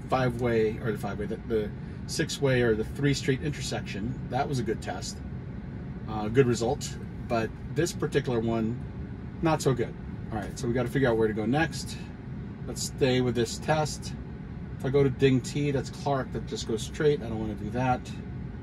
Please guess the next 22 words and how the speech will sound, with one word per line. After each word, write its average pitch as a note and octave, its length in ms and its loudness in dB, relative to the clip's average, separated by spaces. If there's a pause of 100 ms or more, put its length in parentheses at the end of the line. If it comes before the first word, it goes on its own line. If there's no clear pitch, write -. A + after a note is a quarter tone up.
(680)
Um, G2+ 580 -4 (300)
oh, E3 180 2 (160)
you C#3+ 100 2
can C3 240 4
go C3 200 4
to, B2 440 2
uh, A2 280 0 (1200)
um, - 640 -8 (540)
Krispy - 320 -2
Kreme. B2 280 2 (760)
So C#3 160 6
this D#3+ 180 4
is D3+ 100 -2
the D3 100 4
opposite C#3+ 400 6
direction C3 680 2
o-, - 140 -6 (160)
on A#2+ 220 0
diagonal A2+ 480 4
as G2 140 -6
well. F#2 320 -4
So, G2 420 -6